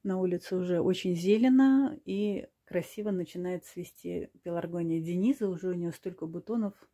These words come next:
Что-то как-то она так торопится, а впереди ещё всё лето. И шифлера тут тоже выпустила много молоденьких, вон там таких.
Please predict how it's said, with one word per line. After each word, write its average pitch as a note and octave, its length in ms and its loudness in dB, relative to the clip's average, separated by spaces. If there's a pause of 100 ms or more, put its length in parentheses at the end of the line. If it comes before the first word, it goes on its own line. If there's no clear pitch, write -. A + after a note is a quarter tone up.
(500)
Что-то F#3+ 320 -8
как-то F3+ 320 -8
она F3+ 140 -4
так F3+ 200 -8
торопится, G3 760 -4
а - 20 -4
впереди F3+ 460 -8
ещё E3+ 280 -8
всё - 220 -10
лето. G#3 480 -2 (1040)
И F#3+ 260 -6
шифлера F3+ 520 -6
тут E3 220 -12
тоже F#3 220 -2
выпустила F3 560 -6
много F3+ 300 -4
молоденьких, F3+ 760 -4
вон F#3 220 -8
там F#3+ 260 -8
таких. C4+ 480 -4